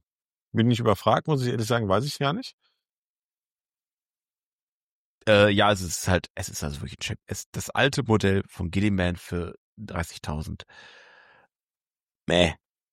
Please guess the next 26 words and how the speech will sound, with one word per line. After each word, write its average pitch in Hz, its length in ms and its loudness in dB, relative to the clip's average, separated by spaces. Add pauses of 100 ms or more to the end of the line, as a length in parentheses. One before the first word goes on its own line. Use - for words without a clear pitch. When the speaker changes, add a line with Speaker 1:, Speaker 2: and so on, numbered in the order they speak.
(600)
Speaker 2:
Es 90 120 0
sieht, 110 160 4
es 95 80 -2
sieht 101 160 2
wirklich 95 180 0
nicht 82 100 0
schön 78 180 0
aus. - 220 -6 (960)
Speaker 1:
Okay. 120 400 4 (960)
Speaker 2:
Und, 98 280 -4
äh, 98 160 4
ist 98 120 0
natürlich 98 280 2
ein 101 40 -10
himmelweiter 92 380 0
Unterschied 87 360 -6
zu - 120 -4
dem, 82 240 -2
äh, 80 120 -4
forty 90 280 -2
K 85 180 -2
Modell 80 420 0
mit 82 180 -6
dem 82 100 -6
brennenden 73 400 -8
Schwert, - 300 -6